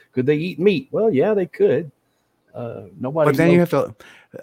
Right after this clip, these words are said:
Speaker 2: un-, unlike the, the populations of chimp and, and gorilla, um,
Speaker 1: Yeah.
Speaker 2: you know, there, there's environmental differences,
Speaker 1: Mm-hmm.
Speaker 2: there's food source differences, there's, you know, you have to think of their reproductive health.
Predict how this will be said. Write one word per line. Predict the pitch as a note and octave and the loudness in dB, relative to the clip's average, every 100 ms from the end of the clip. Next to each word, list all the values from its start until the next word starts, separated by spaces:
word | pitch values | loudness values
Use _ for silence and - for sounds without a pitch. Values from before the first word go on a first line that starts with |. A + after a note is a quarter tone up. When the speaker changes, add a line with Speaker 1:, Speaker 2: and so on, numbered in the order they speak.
| - | -4
Speaker 2:
un-, | F3+ - | -4 0
unlike | E3+ G3 D#3+ D3+ - | 2 2 2 2 -2
the, | C3+ B2+ A2+ - | -6 -4 -4 -8
the | G#2+ A2+ | -8 -8
populations | G#2+ C3+ C3+ C3 C3 B2 A#2 G#2+ | -2 -2 0 -2 -2 -2 -8 -8
of | G2 | -10
chimp | - B2+ A2 | -6 -6 -6
and, | A2 G#2 G#2+ | -8 -8 -8
and | G2+ F2+ | -8 -8
gorilla, | F#2+ C3+ F3+ G2+ - _ - - _ _ _ | -2 0 0 -2 -6 _ -20 -20 _ _ _
um, | A2+ A2 G2+ F#2 - _ E3 | -4 -2 -2 -4 -10 _ -6
Speaker 1:
Yeah. | F3 - _ _ - | -6 -8 _ _ -8
Speaker 2:
you | B2+ | -2
know, | A#2 F#2+ | -2 0
there, | C3 A#2+ | -2 2
there's | B2 A#2 A2 | 4 4 2
environmental | A2 A#2+ B2 A2+ A#2+ B2 | 0 2 4 2 2 2
differences, | B2+ A#2+ B2 B2 A#2 A2+ - _ _ _ _ _ | 2 0 -2 0 -2 -4 -12 _ _ _ _ _
Speaker 1:
Mm-hmm. | A#3 A3 | -2 2
Speaker 2:
there's | G#3 G#2 G2 F#2+ E2+ | 2 2 0 -4 -10
food | - E3+ F#3+ - | -4 2 2 4
source | E3 D#3+ - | 4 4 4
differences, | D#3+ D#3 D3 D3 C#3 C3+ - - _ _ | 0 2 -2 -2 -2 -4 -12 -20 _ _
there's, | G#2 G#2+ G#2+ G#2 G#2 F#2 - _ _ _ _ _ _ - | -6 -2 -2 -2 -2 -6 -12 _ _ _ _ _ _ -2
you | A#2+ | 0
know, | |
you | A2+ A#2+ | 2 2
have | B2 C#3+ | 0 0
to | C#3 | 0
think | C#3 C#3 - | 2 0 0
of | B2+ A#2+ G#2+ | 0 0 0
their | A#2+ A#2 A2+ G#2+ | 4 6 4 2
reproductive | - B2+ C#3 B2+ C3+ C3 C#3+ A2+ | 2 2 4 4 2 2 0 2
health. | A#2+ A#2 - | 0 0 -4